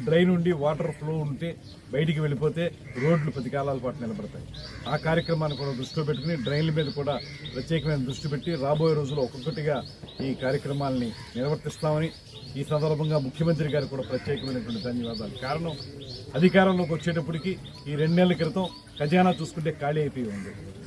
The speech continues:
అన్ని రకాలుగా ఊడ్చుకుని వెళ్ళిపోయింది ఆ ప్రభుత్వం. ఎక్కడ ఒక్క రూపాయి కూడా మిగల్చకుండా అనేక విభాగాలకు ఇచ్చిన డబ్బులు కూడా డైవర్ట్ చేసేసారు. అలాంటి సమయంలో పెన్షన్లు ఇవ్వటం కానివ్వండి,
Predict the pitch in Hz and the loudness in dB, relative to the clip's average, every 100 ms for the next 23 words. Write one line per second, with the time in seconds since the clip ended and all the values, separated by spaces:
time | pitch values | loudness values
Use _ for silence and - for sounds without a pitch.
0 | - - 143 190 190 180 180 175 180 156 | -12 -2 6 8 8 6 2 4 2 0
1 | - - - - 185 - 180 165 151 156 | -8 -18 -10 2 2 4 2 2 2 0
2 | 139 131 127 127 131 110 95 - - - | 0 0 -2 -2 -4 -6 -10 -12 -14 -10
3 | 127 143 180 175 160 156 170 180 170 156 | -6 4 6 6 2 0 2 2 2 0
4 | 147 156 165 135 131 120 - - - - | 0 0 -2 -2 -2 -4 -6 -10 -12 -10
5 | - 143 196 196 170 165 190 185 254 175 | 0 6 8 8 4 6 8 8 6 4
6 | - 156 156 151 170 165 135 160 165 - | 0 -2 -2 -2 -2 -2 0 0 0 -2
7 | 143 117 110 107 - - - - - 165 | -6 -6 -6 -6 -8 -12 -12 -8 2 6
8 | 190 170 170 180 190 196 196 - - - | 6 6 2 4 6 6 2 -2 -8 -10
9 | - - 147 175 202 185 170 170 147 151 | -12 -2 0 4 6 6 4 0 2 2
10 | 165 170 170 | 2 0 -2